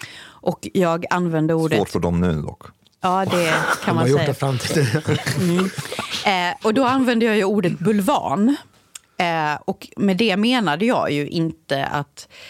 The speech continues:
Speaker 1: eh, de förintelseöverlevande själva skulle sätta sig i den situationen. Utan jag menade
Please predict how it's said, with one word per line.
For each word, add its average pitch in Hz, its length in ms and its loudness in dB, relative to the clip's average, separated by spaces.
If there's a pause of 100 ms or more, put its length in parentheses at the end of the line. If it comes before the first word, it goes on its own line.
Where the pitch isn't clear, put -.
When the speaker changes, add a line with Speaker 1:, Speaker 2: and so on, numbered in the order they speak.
(280)
Speaker 1:
eh, 143 180 -2
de 139 180 0
förintelseöverlevande 147 2000 0 (140)
själva 226 720 0
skulle 185 340 -2
sätta - 440 -6
sig - 180 -6
i 127 100 -6
den - 180 -6
situationen. - 640 -8
Utan 175 240 0
jag 233 200 2
menade 151 640 0